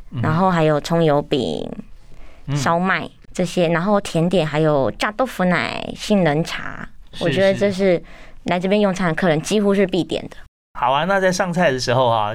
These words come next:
Speaker 1: 哎，上菜也是，也是一，一门艺术啊。
Speaker 2: 对。
Speaker 1: 哦，所以你们在学习过程当中，菜怎么端啊？因为有的时候还蛮重的啊，或者说有些汤汁啊，各方面，
Speaker 2: 对。
Speaker 1: 这也要学习啊。
Speaker 2: 就是上菜的方式啊，然后你怎么样去拿那个盘子，拿那个菜，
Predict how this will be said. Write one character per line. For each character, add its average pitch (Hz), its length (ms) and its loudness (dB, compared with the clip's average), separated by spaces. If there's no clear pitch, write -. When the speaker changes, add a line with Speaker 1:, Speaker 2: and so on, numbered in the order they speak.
Speaker 1:
哎， 185 60 0
上 214 200 0
菜 190 100 2
也 110 140 0
是， 127 320 -2
也 123 140 -2
是 131 160 -6
一， 123 120 -4
一 135 100 -4
门 113 120 -4
艺 113 140 -6
术 110 200 -10
啊。 - 140 -14
Speaker 2:
对。 170 200 2
Speaker 1:
哦， 127 200 -4
所 190 140 -2
以 - 20 -2
你 156 100 -2
们 135 80 -2
在 160 100 0
学 135 180 -4
习 120 180 -6
过 131 200 -2
程 113 120 -4
当 113 160 -4
中， 120 160 -4
菜 139 240 0
怎 120 120 -8
么 110 80 -8
端 135 240 0
啊？ 131 200 2
因 123 500 -6
为 160 120 -2
有 117 160 0
的 123 60 -4
时 139 40 -4
候 139 60 0
还 127 60 0
蛮 120 180 -2
重 123 180 -4
的 104 120 -10
啊， 117 100 -14
或 147 100 -2
者 - 40 0
说 143 100 0
有 113 100 -2
些 120 80 -4
汤 127 200 -2
汁 123 380 -6
啊， 113 160 -6
各 110 140 -8
方 135 180 0
面， 117 160 -8
Speaker 2:
对。 - 40 -14
Speaker 1:
这 190 120 -2
也 165 80 2
要 120 160 2
学 120 180 -4
习 - 200 -10
啊。 - 140 -14
Speaker 2:
就 220 140 0
是 220 240 2
上 226 200 0
菜 214 180 -2
的 190 120 2
方 180 240 -2
式 180 160 -4
啊， 151 420 2
然 151 140 -2
后 165 260 2
你 170 160 -2
怎 165 120 -2
么 156 100 0
样 180 200 0
去 170 420 -2
拿 151 220 0
那 175 140 0
个 170 140 -2
盘 143 340 -6
子， 151 260 -6
拿 135 120 -4
那 160 140 -2
个 165 120 -4
菜， - 280 -6